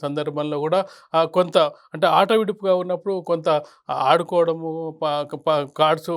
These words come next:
పత్తాలు లాంటివి ఆడుకోవడం ఇలాంటివి చేస్తుంటారు. ఎందుకంటే చాలామంది కలిసిన చోట ఏదో ఒక ఆట విడుపు ఉండాలని చేసుకుంటారు. కాబట్టి ఆ సందర్భంలో కుటుంబ సభ్యులందరూ కూడా వస్తుంటారు కాబట్టి అక్కడ ఆట విడుపుగా చేసుకునే దానిలో భాగంగా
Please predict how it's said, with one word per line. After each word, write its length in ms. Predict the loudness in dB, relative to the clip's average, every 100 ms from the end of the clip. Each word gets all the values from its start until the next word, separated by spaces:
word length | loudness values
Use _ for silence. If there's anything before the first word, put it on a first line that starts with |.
| -4
పత్తాలు 280 | -2 0 0
లాంటివి 340 | 0 0 0
ఆడుకోవడం 320 | -2 0 0 2
ఇలాంటివి 320 | 2 0 -2
చేస్తుంటారు. 420 | -2 -2 -2 0 0
ఎందుకంటే 340 | 0 -4 -4 -8 -16 -6 2
చాలామంది 640 | 4 4 4 2 -4 -6
కలిసిన 380 | -4 -4 -4 -8 -6
చోట 160 | -4 -4
ఏదో 480 | -4 -2 -2 0 0
ఒక 140 | -2 -4 -6 _ 2
ఆట 200 | 4 4
విడుపు 300 | 0 -2 -6
ఉండాలని 360 | -4 -2 -4 -6
చేసుకుంటారు. 380 | -8 -10 -4 -4
కాబట్టి 420 | -2 -2 -2 -4 -6 -14 -2
ఆ 60 | 0 2
సందర్భంలో 520 | 0 -2 -4 -4 -6 -6 -14 _ -12 -6
కుటుంబ 280 | -2 2 2
సభ్యులందరూ 640 | 0 -4 -4 -4 -4 -6 -8
కూడా 260 | -8 -8
వస్తుంటారు 480 | -8 -10 -10 -8 -8
కాబట్టి 300 | -6 -6 -4 -4
అక్కడ 180 | -2 -2
ఆట 260 | 0 0 0
విడుపుగా 380 | -2 -2 -2 -2
చేసుకునే 380 | -4 -10 -6 -2
దానిలో 320 | 0 0 0 0 0
భాగంగా 380 | 0 -2 -4